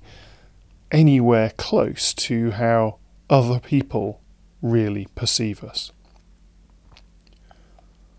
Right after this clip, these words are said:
And once we have a realistic picture of how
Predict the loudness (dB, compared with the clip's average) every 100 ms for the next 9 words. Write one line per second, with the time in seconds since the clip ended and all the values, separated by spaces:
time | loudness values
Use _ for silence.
0 | _ -2 0 4 2 2 -2 0 0 0
1 | 0 0 0 2 2 2 0 -2 -6 -6
2 | -4 -6 -4 -4 -4 -4 _ -20 -20 _
3 | _ -4 -4 -4 -2 2 4 4 0